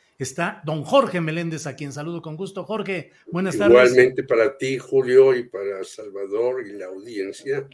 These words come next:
Speaker 2: un abrazo. Y hay que seguir este debate porque el señor Genaro Villamil gana noventa mil pesos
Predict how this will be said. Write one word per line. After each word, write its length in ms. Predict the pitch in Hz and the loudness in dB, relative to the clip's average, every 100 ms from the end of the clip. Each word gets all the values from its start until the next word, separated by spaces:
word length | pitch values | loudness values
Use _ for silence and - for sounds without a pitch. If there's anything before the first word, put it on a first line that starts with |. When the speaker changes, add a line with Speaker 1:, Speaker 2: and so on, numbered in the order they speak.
| _ _ _ _ _ - | _ _ _ _ _ -14
Speaker 2:
un 200 | 107 104 | -6 -4
abrazo. 680 | 98 104 117 - - 156 - - 110 | -2 -2 -2 -2 -4 -6 -8 -14 -4
Y 80 | |
hay 140 | 117 135 | -2 -2
que 40 | |
seguir 380 | - 110 107 117 | -6 -12 -8 -4
este 240 | 135 - | -4 -4
debate 540 | 101 101 113 180 - 143 | -8 -6 -6 -8 -8 -12
porque 580 | 143 117 - 110 98 _ _ _ _ _ _ - - | -6 -8 -6 -4 -6 _ _ _ _ _ _ -20 -12
el 220 | 113 107 | -10 -10
señor 500 | - 101 104 127 127 | -8 -8 -6 -6 -8
Genaro 420 | - 104 117 120 | -8 -8 -4 -4
Villamil 560 | 113 110 104 113 123 117 | -4 -4 -4 -4 -4 -6
gana 280 | 110 113 113 | -6 -6 -6
noventa 480 | 110 104 101 95 110 101 | -4 -4 -4 -6 -12 -10
mil 140 | 120 _ | -10 _
pesos 640 | 135 123 - 131 - _ | 4 4 2 -10 -10 _